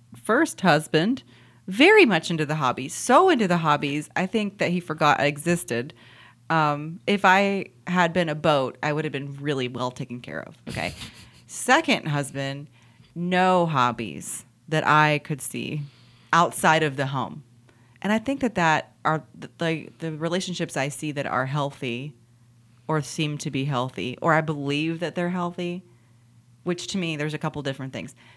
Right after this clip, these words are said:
Speaker 1: So you have to be able to talk just a tiny, teeny, tiny bit of trash about your husband. If someone doesn't talk any bit of trash, I
Speaker 2: What are you
Speaker 1: think
Speaker 2: hiding?
Speaker 1: something's wrong.
Speaker 2: Like, what are you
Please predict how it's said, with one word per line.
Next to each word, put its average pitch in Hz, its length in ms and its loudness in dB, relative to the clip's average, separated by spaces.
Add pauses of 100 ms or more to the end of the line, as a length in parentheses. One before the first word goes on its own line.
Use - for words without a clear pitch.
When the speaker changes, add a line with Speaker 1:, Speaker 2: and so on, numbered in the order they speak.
Speaker 1:
So 170 480 0
you 190 140 -4
have 208 100 0
to 202 80 -10
be 180 140 0
able 160 140 -4
to 143 80 -8
talk 143 320 -4
just 143 160 -10
a 131 140 -8 (180)
tiny, 220 380 -4
teeny, 185 340 -6
tiny 160 300 -6
bit 123 340 -4 (300)
of - 120 -6
trash - 480 -2 (240)
about 139 220 -2
your 135 80 -6
husband. 117 300 -10 (340)
If 180 140 -4
someone 269 420 -2
doesn't 170 300 -4
talk 143 300 -4 (100)
any 170 260 -2
bit 151 320 -4 (140)
of 139 140 -8
trash, 135 520 -4 (420)
I 170 260 4
Speaker 2:
What 185 100 0
are - 20 -2
you 175 80 -2
Speaker 1:
think 160 140 0
Speaker 2:
hiding? 147 160 -2
Speaker 1:
something's 135 320 -6
wrong. 120 360 -4
Speaker 2:
Like, 156 160 -16
what 143 220 -10
are 127 100 -10
you 123 140 -12